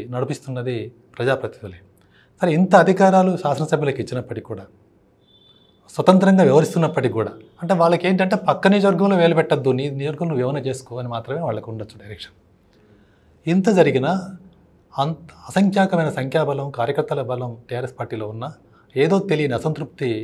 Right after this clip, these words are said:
వాళ్ళలో ఉంది. అది ఎప్పుడు బయటపడుతుందో తెలియదు. ఒక విస్ఫోటనంలాగా ఎప్పుడైనా జరగవచ్చు. అది ఏ విధంగా చెప్తున్నానంటే, శాసనసభ్యులు కావచ్చు, టీఆర్ఎస్ పార్టీ నాయకులు కావచ్చు, గొప్ప నాయకులు కూడా కావచ్చు, అంటే, ఆ, కింది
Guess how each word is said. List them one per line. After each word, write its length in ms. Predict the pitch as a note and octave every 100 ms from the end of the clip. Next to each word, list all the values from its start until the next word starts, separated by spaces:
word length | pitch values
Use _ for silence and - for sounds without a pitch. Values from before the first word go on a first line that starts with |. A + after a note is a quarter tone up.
| B2
వాళ్ళలో 280 | A#2+ A2 G2+
ఉంది. 240 | G2 F#2+ - _ _ _ _ _ - -
అది 140 | B2
ఎప్పుడు 200 | C3 F3
బయటపడుతుందో 580 | D#3 D#3 D3 D3 - C#3 C3
తెలియదు. 260 | G#2+ G2+ G2 -
ఒక 100 | C#3 C3
విస్ఫోటనంలాగా 680 | - E3+ E3 D#3 C#3+ C#3 C#3+
ఎప్పుడైనా 240 | - B2 B2
జరగవచ్చు. 380 | A#2+ A2+ G#2 - - _ _ _ _ -
అది 120 | C#3
ఏ 40 | D#3
విధంగా 220 | F#3+ F#3 E3+
చెప్తున్నానంటే, 580 | D#3+ E3 D3+ B2+ - D#3+ - - _ _ -
శాసనసభ్యులు 540 | A2 A2 D3+ C#3 D3+
కావచ్చు, 280 | D#3 D#3+ F#3+ F#3+ F#3+ - - -
టీఆర్ఎస్ 300 | C3 C3 -
పార్టీ 200 | B2+ B2+ A2+
నాయకులు 300 | B2 C#3 D3+
కావచ్చు, 360 | C#3+ C#3+ - E3+ - - _ _ C3+
గొప్ప 160 | D#3+ F#3
నాయకులు 280 | F3+ F3+ E3
కూడా 100 | C3+
కావచ్చు, 280 | G#2 F#2 - - _ -
అంటే, 180 | B2+ C#3 C#3 - - _ _
ఆ, 120 | - C3 B2 B2+ -
కింది 220 | E3+ F#3